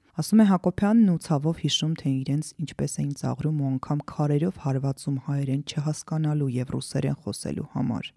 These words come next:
Մինչդեռ Ադրբեջանում տարիների ընթացքում փակվում էին հայկական դպրոցները՝ տեղի հայ բնակչությանը փաստացի զրկելով հայերեն սովորելու հնարավորությունից։ Հակոբյանի ընտանիքը՝ հայրը, մայրը, քույրը, եղբայրն ու ինքը, հազար ինը հարյուր իննսուն երեքին վերջապես տեղավորվում են Երևանի Արաբկիր վարչական շրջանում գտնվող նախկին Պրագա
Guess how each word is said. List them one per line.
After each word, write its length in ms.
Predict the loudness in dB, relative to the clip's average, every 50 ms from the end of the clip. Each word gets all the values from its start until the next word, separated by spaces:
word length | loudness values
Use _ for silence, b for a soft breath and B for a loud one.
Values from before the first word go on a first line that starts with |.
| _
Մինչդեռ 360 | _ 0 2 4 6 8 8 8
Ադրբեջանում 640 | 8 6 6 6 6 4 6 6 6 6 6 4 4
տարիների 440 | 2 2 4 4 4 4 2 2 0
ընթացքում 520 | 0 0 0 -2 -2 -2 0 2 2 2
փակվում 460 | 4 2 0 0 0 0 0 2 4 4
էին 160 | 4 4 4
հայկական 500 | 2 2 2 0 -2 -2 0 0 0 0
դպրոցները՝ 640 | 0 0 0 0 -2 -2 -2 0 0 2 2 2 0
տեղի 280 | 0 0 0 0 0
հայ 140 | 0 0 0
բնակչությանը 600 | 0 0 0 0 0 0 -2 -4 -2 0 0 -2 0
փաստացի 540 | -2 -2 -4 -4 -2 -2 -4 -4 -2 -2 -2
զրկելով 480 | 0 -2 -2 0 0 0 0 0 0 -2
հայերեն 340 | -4 -4 -2 -2 -4 -4
սովորելու 500 | -4 -4 -4 -4 -2 -2 -2 -2 -2 -2
հնարավորությունից։ 960 | -2 -2 -2 -2 -2 -4 -4 -6 -6 -8 -10 -8 -6 -6 -6 -8 -10 -16 -20 _ b b b b b b b
Հակոբյանի 440 | 0 2 2 4 6 8 8 8 8
ընտանիքը՝ 600 | 8 6 6 4 4 4 4 2 2 2 0 0
հայրը, 360 | 2 2 4 4 4 4 4 2
մայրը, 340 | 2 2 2 2 0 0 -2
քույրը, 320 | -4 -2 -2 0 0 0 0
եղբայրն 540 | 0 -2 -4 -4 -4 -2 -2 0 0 0
ու 20 | 0
ինքը, 380 | 0 0 -2 -4 -6 -8 -10 -6
հազար 320 | -2 -2 0 2 2 2 4
ինը 160 | 4 4 4
հարյուր 260 | 4 4 4 4 4
իննսուն 360 | 2 2 0 0 -2 -2 0 0
երեքին 460 | 0 0 0 -2 -2 0 2 4 4
վերջապես 540 | 4 2 2 0 -2 -2 0 0 -2 -2 -2
տեղավորվում 600 | -4 -4 -2 -4 -2 -2 -2 -2 0 0 0 0
են 100 | 2 2
Երևանի 460 | 0 0 0 0 0 -2 -2 -2 -2
Արաբկիր 440 | -2 -2 -2 -4 -4 -6 -6 -4 -2
վարչական 480 | -2 -2 -2 -4 -6 -8 -6 -4 -4 -4
շրջանում 540 | -2 -4 -4 -4 -4 -4 -2 -2 -2 -2 -4
գտնվող 500 | -6 -8 -6 -6 -4 -4 -2 -4 -2 -2
նախկին 440 | 0 0 0 -2 -4 -6 -6 -6 -4
Պրագա 420 | -2 -2 -2 -2 -2 -2 -4 -4